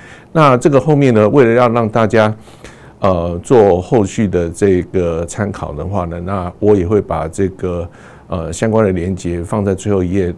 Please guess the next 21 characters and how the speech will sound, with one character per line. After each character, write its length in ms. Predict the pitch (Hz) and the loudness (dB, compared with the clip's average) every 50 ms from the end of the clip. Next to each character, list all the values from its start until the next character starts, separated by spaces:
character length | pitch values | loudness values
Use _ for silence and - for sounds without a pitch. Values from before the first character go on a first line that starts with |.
| - - | -8 -10
呃， 120 | 98 85 | -8 -8
的 140 | - - 85 | -6 -8 -8
参 160 | - - 101 | -6 -6 -6
考 160 | 85 82 73 | -4 -6 -8
资 100 | 73 - | -6 -6
料， 160 | 92 92 92 82 | -6 -4 -6 -6
给 160 | 76 73 76 | -8 -10 -8
大 160 | 80 101 95 | -6 -4 -4
家 140 | 90 95 92 | -4 -6 -6
做 200 | 92 92 95 87 | -6 -6 -6 -6
一 60 | 82 | -6
个， 240 | 85 85 85 80 - - - - - - - - - | -6 -8 -8 -8 -12 -16 -20 -20 -20 -20 -20 -14 -10
呃， 320 | - 90 82 80 80 71 71 | -8 -6 -6 -6 -8 -8 -10
以 140 | 80 82 | -8 -6
后 140 | 90 107 95 | -4 -4 -4
的 120 | 82 76 87 | -4 -6 -6
做 200 | 87 - 101 90 | -4 -4 -4 -4
一 20 | |
个 140 | 80 92 87 | -4 -6 -6
运 200 | 101 107 98 101 | -4 -2 -2 0
用。 160 | 107 104 | 0 0